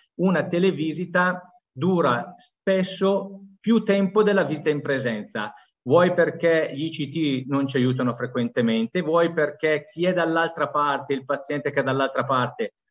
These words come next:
non è particolarmente avvezzo a questa metodica e quindi ha difficoltà, vuoi perché il medico che è da questa parte non ha ancora imparato a, tra virgolette, "visitare" in una televisita,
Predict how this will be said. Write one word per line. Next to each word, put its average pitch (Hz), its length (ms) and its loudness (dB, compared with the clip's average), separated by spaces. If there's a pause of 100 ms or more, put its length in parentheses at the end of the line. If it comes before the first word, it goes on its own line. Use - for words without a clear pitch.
(300)
non 143 180 2
è 151 100 4
particolarmente 139 880 0
avvezzo 139 640 -2
a 123 40 -6
questa 131 300 -4
metodica 131 500 -2
e 110 60 -4
quindi 127 480 -2
ha 135 160 -2
difficoltà, 123 800 -2
vuoi 202 240 2
perché 165 260 0
il 160 140 -2
medico 160 380 -2
che 156 100 -2
è - 20 -2
da 143 120 -2
questa 151 280 -4
parte 135 540 -2
non 147 120 -2
ha 147 40 -2
ancora 143 320 -2
imparato 135 720 -4
a, 127 260 -4
tra 120 140 -6
virgolette, 143 540 -2
"visitare" 120 880 -4
in 135 160 -2
una 131 180 0
televisita, 117 720 -2